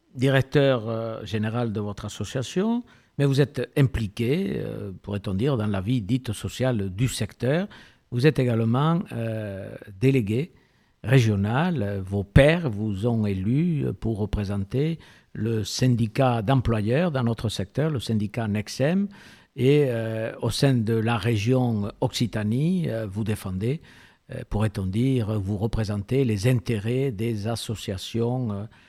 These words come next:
euh, donc, euh, du syndicat d'employeurs nexem, nexem qui représente, euh, l'équivalent de plus de cinq cent mille, euh, salariés, euh, dans le secteur, convention dite de la soixante-six, qui est la convention de notre secteur.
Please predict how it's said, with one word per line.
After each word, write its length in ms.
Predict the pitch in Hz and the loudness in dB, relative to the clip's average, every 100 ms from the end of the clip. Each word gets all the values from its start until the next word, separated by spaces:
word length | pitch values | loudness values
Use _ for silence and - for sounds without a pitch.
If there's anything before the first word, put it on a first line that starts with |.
| _ _ - | _ _ -6
euh, 640 | 98 95 95 95 92 92 | -4 -4 -8 -10 -12 -8
donc, 440 | 87 117 107 - | -2 -2 -4 -4
euh, 280 | 107 104 101 | -2 -2 -4
du 160 | 92 110 | -2 0
syndicat 400 | 127 113 110 104 | 2 2 2 0
d'employeurs 460 | 95 101 110 127 | 0 0 2 2
nexem, 500 | 101 98 - 123 135 - - - _ - | 2 0 0 2 2 -2 -14 -20 _ -6
nexem 680 | 107 101 - 120 131 127 117 | -4 -2 0 2 4 2 0
qui 180 | - 113 | 0 0
représente, 800 | 104 101 101 98 107 123 120 - | 0 -2 -2 -2 0 0 -2 -2
euh, 500 | 110 110 104 104 101 95 | -2 -2 -4 -4 -6 -6
l'équivalent 800 | 98 101 95 101 92 95 107 113 | -2 -2 -2 -4 -2 -2 0 0
de 140 | 101 | 0
plus 280 | 95 110 107 | -2 -4 -2
de 220 | 98 104 | -2 -2
cinq 220 | 107 107 98 | -2 -4 -4
cent 140 | 92 | -2
mille, 640 | 98 110 110 107 101 101 - _ _ - | 0 0 0 -2 -6 -10 -14 _ _ -14
euh, 240 | 92 92 92 | -8 -8 -8
salariés, 1080 | - 98 90 90 98 107 113 120 117 110 101 | -4 -4 -2 -4 -2 0 0 0 0 -2 -4
euh, 60 | |
dans 180 | 95 101 | -4 -4
le 80 | 101 | -4
secteur, 640 | - 95 - 110 113 113 | -4 -8 -4 -2 -2 0
convention 580 | - 131 110 110 - 127 | 0 0 0 -2 0 0
dite 320 | 110 127 - | 2 0 0
de 140 | 127 117 | -2 0
la 180 | 123 123 | 0 -2
soixante-six, 920 | - 135 - 123 117 110 - 104 - | -2 -2 0 -2 -2 -2 -4 -6 -4
qui 100 | 110 | -4
est 20 | |
la 80 | 107 | -4
convention 480 | 104 98 104 - 123 | -4 -6 -4 -2 -2
de 100 | 104 | 0
notre 280 | 120 - | -2 -4
secteur. 320 | - 107 - | -4 -4 -6